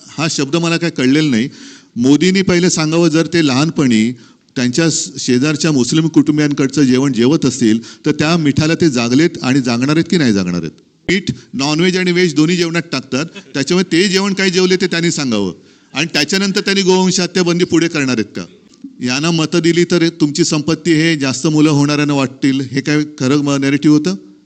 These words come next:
मंगळसूत्र उचलून नेतील, तुमच्या घरातले नळ कापून नेतील, तुमचं वीज, हे काय खरं नॅरेटिव्ह होतं? तुमची म्हैस चोरून नेतील, हे काय खरेपणा होता?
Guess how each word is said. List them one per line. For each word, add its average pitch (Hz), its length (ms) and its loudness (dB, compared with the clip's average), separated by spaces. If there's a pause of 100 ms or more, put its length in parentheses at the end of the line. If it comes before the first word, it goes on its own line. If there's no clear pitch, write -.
(460)
मंगळसूत्र 151 580 0
उचलून 156 600 0
नेतील, 147 680 -2
तुमच्या 147 240 0
घरातले 151 440 -2
नळ 147 280 -2
कापून 147 340 -2
नेतील, 143 400 0
तुमचं 143 220 0
वीज, 147 240 2
हे 147 160 0
काय 156 180 -2
खरं 143 240 -2
नॅरेटिव्ह 180 380 2
होतं? 220 160 -4 (1300)
तुमची 151 240 2
म्हैस 151 340 0
चोरून 160 260 4
नेतील, 147 420 0 (560)
हे 139 80 -4
काय 160 200 -4
खरेपणा 175 380 -2
होता? 196 260 -2